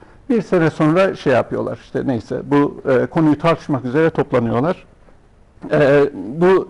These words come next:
e, Solvay konferanslarının en ünlüsü. E, burada tabii ki işte Einstein ile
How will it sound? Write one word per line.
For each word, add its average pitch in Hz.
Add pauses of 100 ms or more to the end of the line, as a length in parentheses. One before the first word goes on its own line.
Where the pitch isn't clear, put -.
e, 85
Solvay 170
konferanslarının 147
en 143
ünlüsü. 156 (800)
E, 147 (1400)
burada 165
tabii 156
ki 165
işte 151 (180)
Einstein 156
ile 131